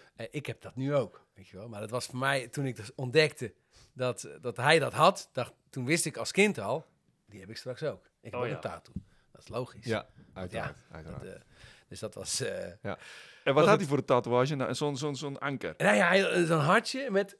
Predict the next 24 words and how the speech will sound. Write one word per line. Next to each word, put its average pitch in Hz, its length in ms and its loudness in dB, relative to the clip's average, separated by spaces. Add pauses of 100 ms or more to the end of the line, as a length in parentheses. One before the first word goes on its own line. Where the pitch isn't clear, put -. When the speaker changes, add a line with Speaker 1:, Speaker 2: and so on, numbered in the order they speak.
(160)
Speaker 1:
eh, 170 120 -6
dat 170 100 -6
lachen, 202 300 4
want 151 120 -2
hij 165 100 2
mocht 196 200 0
niet 202 120 -4
van 147 140 -4
mijn 143 120 -2
moeder. 160 380 -2
<laughs> - 1200 6
Begreep 180 420 8
ik 165 80 6
achteraf. 147 600 4
Maar 175 540 8 (360)
hij 139 140 0
had 185 200 6
dan 170 180 4
zo'n, 156 280 2
zo'n 147 260 0
vogel 180 420 6
met 175 200 2
een 147 120 2
wimpel. 214 500 0